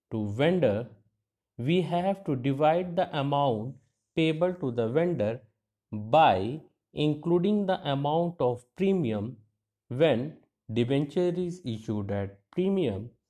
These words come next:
and deducting the amount of discount at the face value of debenture, so that we can get the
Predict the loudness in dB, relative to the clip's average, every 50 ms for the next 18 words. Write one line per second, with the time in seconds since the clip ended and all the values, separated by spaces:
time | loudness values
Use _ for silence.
0 | _ _ _ _ _ _ _ -4 0 2 2 2 0 -2 -4 -8 -10 -14 _ _
1 | _ _ -6 -2 0 2 4 4 2 2 0 0 0 2 2 0 0 -2 -2 -2
2 | -2 0 0 2 2 2 0 0 0 0 0 0 0 -4 -6 -6 -6 -8 -10 -20
3 | -16 _ -2 -2 0 0 0 -2 -4 -6 -8 -12 _ _ _ _ _ _ _ _
4 | _ _ _ _ _ _ _ _ _ -4 -2 -2 -2 -2 -2 0 0 -2 -4 -8
5 | -14 _ _ -2 2 2 4 2 2 -2 -4 -4 0 0 0 2 0 -2 -2 0
6 | 2 2 2 2 0 -2 -6 -18 _ _ _ _ _ _ -12 -8 -2 0 0 2
7 | 2 2 0 0 -2 -4 -4 -4 -4 -8 -12 _ _ _ _ _ _ _ -20 -20
8 | -12 -4 0 2 4 4 4 4 4 4 4 2 0 -4 -8 -18 -18 _ -6 -4
9 | -4 -4 -2 -2 -2 -2 0 2 2 4 4 4 2 -2 0 2 2 2 0 -2